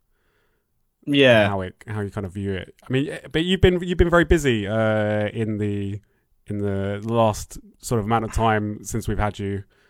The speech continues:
Speaker 2: on.
Speaker 1: Yes, uh, yeah,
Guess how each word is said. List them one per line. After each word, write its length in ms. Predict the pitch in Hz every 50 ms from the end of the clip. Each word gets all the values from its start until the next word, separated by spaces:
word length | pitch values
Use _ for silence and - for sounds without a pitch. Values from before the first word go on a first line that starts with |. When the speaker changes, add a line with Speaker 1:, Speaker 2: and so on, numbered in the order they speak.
| _ _ _ - _ _
Speaker 2:
on. 200 | - 104 101 127
Speaker 1:
Yes, 760 | 151 175 185 190 - - - - - - - - - - -
uh, 500 | 120 127 143 143 147 151 151 147 139 120 -
yeah, 400 | 147 165 175 180 156 120 110